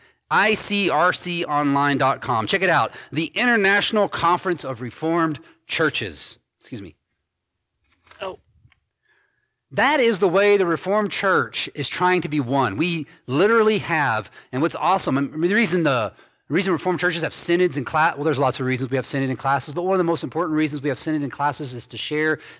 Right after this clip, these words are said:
this unity together. And the beauty of the United Reformed Churches, I'm not sure about all the Reformed denominations, but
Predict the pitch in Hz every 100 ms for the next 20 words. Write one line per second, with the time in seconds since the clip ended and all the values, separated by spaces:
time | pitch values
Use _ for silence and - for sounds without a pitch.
0 | - 127 - 113 135 139 123 113 95 98
1 | 90 76 _ _ _ _ _ - - 139
2 | 123 123 196 202 - 143 135 127 123 127
3 | 123 120 - 135 - 156 143 156 202 123
4 | - 135 120 117 127 131 - 156 127 139
5 | 131 131 127 131 127 120 110